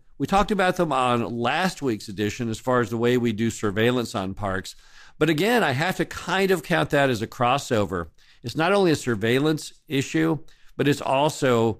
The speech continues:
giving you a virtual assistant who's basically recording every conversation. And now another way that virtual assistants are utilized in the sales function,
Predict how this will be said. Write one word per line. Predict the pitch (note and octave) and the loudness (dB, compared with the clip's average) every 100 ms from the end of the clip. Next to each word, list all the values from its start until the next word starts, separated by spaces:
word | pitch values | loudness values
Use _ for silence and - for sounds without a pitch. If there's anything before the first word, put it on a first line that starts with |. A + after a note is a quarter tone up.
| - - | -10 -4
giving | B2 C#3 C#3 | 0 4 4
you | B2+ | 4
a | |
virtual | G#2 B2+ C3 B2 A2 | 4 2 2 0 -2
assistant | - C3+ B2+ A2+ | 0 -2 -2 -4
who's | G#2+ G#2+ | -2 -2
basically | F#2+ A#2 A#2+ A#2+ - A#2 A2+ G#2+ - _ _ - | 0 0 0 -4 -4 -2 0 -2 -6 _ _ 0
recording | A#2+ A#2 C3+ C#3 D3+ A2 A2+ | 0 2 2 4 4 2 0
every | A#2 A2+ A#2+ | 0 0 0
conversation. | A2 A2+ A2 G#2 - A2 A#2+ A#2+ F2+ - - - - _ _ _ _ - | 0 0 0 -2 0 2 2 -2 -12 -16 -20 -20 -20 _ _ _ _ -6
And | A#2+ | -2
now | A#2+ A2+ | 0 2
another | A#2 C3+ A3 G#3 | 2 2 4 4
way | C#3+ B2 A#2+ B2 | 4 4 2 0
that | A#2 G#2+ | 0 -2
virtual | B2+ C3+ - A2 | 0 0 0 -6
assistants | - B2 - A#2+ A#2 | -4 -4 -2 -4 -4
are | |
utilized | G#2+ A2+ A#2 A#2 A#2 A2+ A2 G#2+ | -2 0 0 0 0 0 -2 -4
in | G#2+ | -6
the | G#2+ | -4
sales | - D#3+ G#3+ - | -2 0 0 0
function, | A2 G#2 - G2+ G#2 | -2 -2 -2 -4 -4